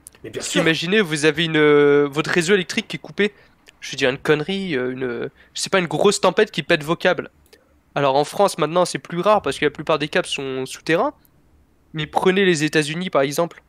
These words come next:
Speaker 2: qui eux ont un maillage électrique, euh, dégueulasse.
Speaker 1: Ouais.
Speaker 2: C'est, euh,
Speaker 1: Ouais,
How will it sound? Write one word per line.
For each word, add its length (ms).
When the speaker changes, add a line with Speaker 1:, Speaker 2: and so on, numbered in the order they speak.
Speaker 2:
qui 160
eux 80
ont 140
un 80
maillage 440
électrique, 500
euh, 100
dégueulasse. 640
Speaker 1:
Ouais. 180
Speaker 2:
C'est, 380
euh, 60
Speaker 1:
Ouais, 40